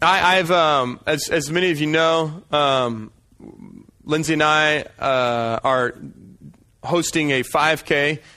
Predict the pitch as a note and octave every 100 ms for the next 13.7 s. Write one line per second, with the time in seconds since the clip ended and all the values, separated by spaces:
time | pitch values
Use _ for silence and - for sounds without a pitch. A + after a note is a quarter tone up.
0 | _ B2+ C3 C#3 C3+ - B2 A#2 D3 C#3+
1 | C3+ - C#3+ C#3 C3 A#2 A2 A2+ - D3+
2 | D3 C#3+ B2+ A#2 - B2 A#2 - - -
3 | - F3 C#3 A#2 B2+ A#2+ C3 A#2+ - -
4 | - - B2+ A#2 A2+ - B2+ - - C#3
5 | C#3 C3 A#2+ G2+ C#3 A#2+ A2 A2+ B2 A#2+
6 | A2 - - - A#2+ A2+ - C#3+ D3 C#3
7 | C#3 - - B2+ C3 - C#3 C3 - B2+
8 | - B2+ C3+ B2+ B2 D#3 F3+ E3 D#3 F3
9 | D#3+ C#3 - D#3 D3+ F#2+ C#3 C#3 C#3 C3
10 | C#3 D3 D3+ D3 C#3 D3 D3+ C#3+ C3 C3+
11 | D3+ C#3 C#3 C3 B2+ - C3 B2+ - B2+
12 | A#2 A#2+ B2+ B2+ - E3+ - - A#2 G#2+
13 | _ - B2 D3 B2+ A2